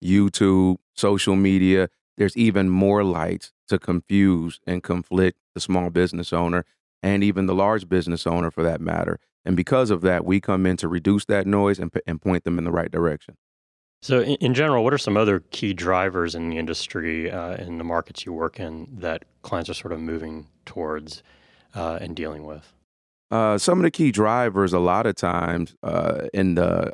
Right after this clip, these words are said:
Speaker 1: entrepreneur mind, they think that it's either a lack of resources or they need better marketing or how do you understand social media better?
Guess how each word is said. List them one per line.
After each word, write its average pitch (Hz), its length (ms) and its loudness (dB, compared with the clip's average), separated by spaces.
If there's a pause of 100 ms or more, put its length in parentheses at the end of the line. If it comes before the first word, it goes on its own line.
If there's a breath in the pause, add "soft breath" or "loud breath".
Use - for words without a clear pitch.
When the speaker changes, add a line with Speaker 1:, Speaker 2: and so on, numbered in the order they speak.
Speaker 1:
entrepreneur 104 600 2
mind, 82 440 0
they 110 220 4
think 87 460 -2
that 87 180 2
it's 85 140 -6
either 87 420 2 (500)
a 80 140 -2
lack 101 260 0
of 92 120 -2
resources 101 1040 4
or 87 380 2
they 90 140 0
need 90 200 0
better 92 220 2
marketing 98 720 2
or 85 180 2
how 92 160 -2
do 92 80 -2
you 98 220 0
understand 95 600 -2
social 90 320 -2
media 85 340 0
better? 104 440 2